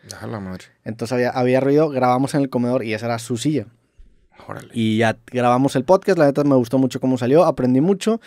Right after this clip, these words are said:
Speaker 2: y después nos dio el tour de, de toda la Suprema Corte y ahí nos topamos a estudiantes y ya, estuvo chido,
Speaker 1: Qué
Speaker 2: güey.
Speaker 1: locura. Aquí entre nos.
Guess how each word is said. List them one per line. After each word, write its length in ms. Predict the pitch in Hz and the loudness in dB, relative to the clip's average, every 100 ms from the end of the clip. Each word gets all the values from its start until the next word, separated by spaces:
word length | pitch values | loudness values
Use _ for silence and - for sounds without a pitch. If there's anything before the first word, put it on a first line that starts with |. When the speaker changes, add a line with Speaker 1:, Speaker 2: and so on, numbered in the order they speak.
| - - _ | -16 -20 _
Speaker 2:
y 100 | 131 | 0
después 460 | 127 123 131 120 - | 0 2 -2 -2 -2
nos 200 | 131 120 | -2 2
dio 140 | 127 | 2
el 100 | 117 | 2
tour 280 | 120 127 120 | 2 0 2
de, 360 | 127 120 107 | 2 2 0
de 120 | 104 110 | -2 -4
toda 180 | 113 | -2
la 80 | 120 | -4
Suprema 380 | 117 117 113 120 | -6 -6 -6 -4
Corte 400 | 117 131 123 127 | -2 -2 -2 -2
y 40 | |
ahí 140 | 113 110 | -2 -2
nos 160 | 113 | -8
topamos 400 | - 110 107 113 | -12 -8 -8 -8
a 40 | 110 | -12
estudiantes 720 | 113 110 104 107 110 - 117 | -12 -12 -10 -10 -10 -8 -8
y 80 | 113 | -6
ya, 160 | 107 101 | -8 -8
estuvo 260 | 104 143 196 | -4 0 0
chido, 340 | - 127 120 | 2 -2 -2
Speaker 1:
Qué 60 | 110 | -4
Speaker 2:
güey. 100 | 139 | -2
Speaker 1:
locura. 520 | 117 92 - 123 113 | -4 -4 -4 -2 -2
Aquí 220 | - 110 127 | -4 -4 -4
entre 300 | 127 147 113 | -2 -2 0
nos. 520 | 101 101 127 - | -2 -4 -6 -14